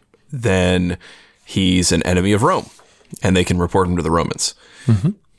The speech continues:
Speaker 1: If he takes Rome's side, he's an enemy of the people. Obviously can't be the Messiah because he hates God's own people.
Speaker 2: And think of the pressure that Jesus is under.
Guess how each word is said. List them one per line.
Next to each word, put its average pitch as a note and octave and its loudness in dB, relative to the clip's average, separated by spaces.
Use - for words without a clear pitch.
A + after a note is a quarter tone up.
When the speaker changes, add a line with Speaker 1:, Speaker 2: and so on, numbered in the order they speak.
Speaker 1:
If - 0
he F#2+ 0
takes - -2
Rome's F3+ 0
side, F#2+ 0
he's G2+ 2
an F#2 2
enemy G2+ 2
of G#2 0
the A#2+ 0
people. B2 -2
Obviously G2+ 0
can't G2+ 0
be G#2 2
the G2 2
Messiah A#2 0
because G2 0
he A#2 2
hates A#2 0
God's F2+ -2
own G2 2
people. - -4
Speaker 2:
And A#2 2
think D3 0
of D3+ -2
the C#3+ 0
pressure B2+ 0
that A#2 2
Jesus G#2+ 2
is A2+ 2
under. F2+ 2